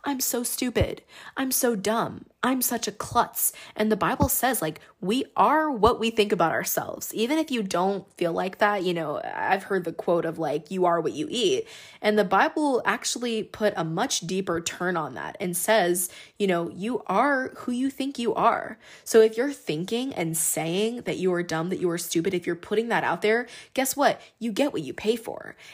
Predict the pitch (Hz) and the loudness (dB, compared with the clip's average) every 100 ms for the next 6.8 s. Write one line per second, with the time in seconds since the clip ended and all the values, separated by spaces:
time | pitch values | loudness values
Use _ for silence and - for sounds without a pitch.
0 | - 180 180 - 190 170 170 - - 185 | -6 -4 -2 2 4 4 2 -2 -2 0
1 | 175 247 170 127 - 170 139 - - - | 0 -2 -2 -4 -2 -2 -2 -6 -8 -2
2 | 220 226 - 175 - 175 180 196 165 160 | 2 2 2 -2 -2 -2 -2 0 0 0
3 | - 170 226 262 - 180 185 170 156 165 | -2 -4 -4 -6 -4 -2 -2 -4 -6 -6
4 | 196 262 254 233 226 247 202 139 101 - | -4 -4 -4 -4 -4 -4 -4 -4 -8 -16
5 | - - - 180 214 214 190 180 180 170 | -20 -20 0 4 6 6 4 2 2 0
6 | - _ - - 170 147 87 | -4 _ -8 -4 -2 -2 -4